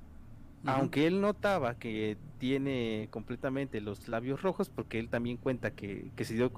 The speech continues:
Speaker 2: se dio, este, ahora sí que, ¿cómo se podría decir? Se percató de que esta persona tenía los labios muy rojos. <clears throat> Le, esto le extrañó.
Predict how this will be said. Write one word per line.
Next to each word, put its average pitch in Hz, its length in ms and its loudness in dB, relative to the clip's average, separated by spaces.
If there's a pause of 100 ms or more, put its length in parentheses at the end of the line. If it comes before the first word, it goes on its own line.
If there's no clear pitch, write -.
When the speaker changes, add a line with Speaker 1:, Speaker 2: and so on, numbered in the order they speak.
(120)
Speaker 2:
se 113 220 0
dio, 123 420 6
este, 110 400 2
ahora 110 220 4
sí 120 180 -6
que, 101 640 0 (640)
¿cómo 180 160 -4
se 170 100 -4
podría 123 300 0
decir? 123 340 -2 (220)
Se 139 140 2
percató - 600 2
de 135 120 4
que - 100 0
esta 131 240 0
persona 131 260 0
tenía 120 180 2
los 113 120 -4
labios 110 240 0
muy 120 140 2
rojos. 170 580 0 (760)
<clears throat> - 920 -2
Le, 131 260 8
esto 156 240 6
le 131 80 6
extrañó. 123 480 2